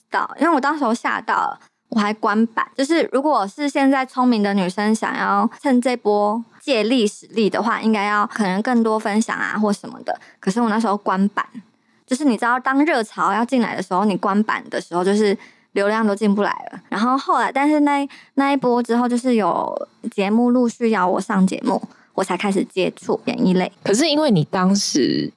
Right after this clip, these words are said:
Speaker 2: 就是，是吓到吧？对，你也没想说。
Speaker 1: 只是觉得，啊，怎么突然那么多人，就是几千几万，哦，那时候好像就几万人了，然后就是，就觉得，啊，为什么这些人要就是来看我的东西，觉得很赤裸，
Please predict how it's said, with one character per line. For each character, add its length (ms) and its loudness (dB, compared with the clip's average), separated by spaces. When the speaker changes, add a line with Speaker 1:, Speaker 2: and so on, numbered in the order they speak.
Speaker 2:
就 100 0
是， 140 4
是 160 4
吓 420 0
到 280 0
吧？ 500 -2
对， 300 0
你 100 2
也 100 2
没 140 2
想 240 0
说。 280 0
Speaker 1:
只 60 0
是 80 2
觉 140 0
得， 80 -2
啊， 80 0
怎 80 0
么 80 0
突 80 0
然 100 2
那 160 0
么 160 0
多 100 2
人， 220 0
就 120 2
是 80 -2
几 180 0
千 260 0
几 160 -2
万， 180 2
哦， 180 0
那 80 4
时 100 0
候 60 2
好 200 0
像 100 0
就 260 0
几 180 -2
万 320 2
人 300 -4
了， 140 0
然 100 0
后 140 2
就 100 2
是， 180 2
就 60 -6
觉 120 -2
得， 60 2
啊， 60 0
为 100 0
什 160 0
么 120 4
这 100 0
些 140 -2
人 100 4
要 80 2
就 80 0
是 120 6
来 160 0
看 280 0
我 300 2
的 120 -2
东 220 2
西， 200 -2
觉 120 -2
得 120 0
很 180 -2
赤 300 -2
裸， 280 -2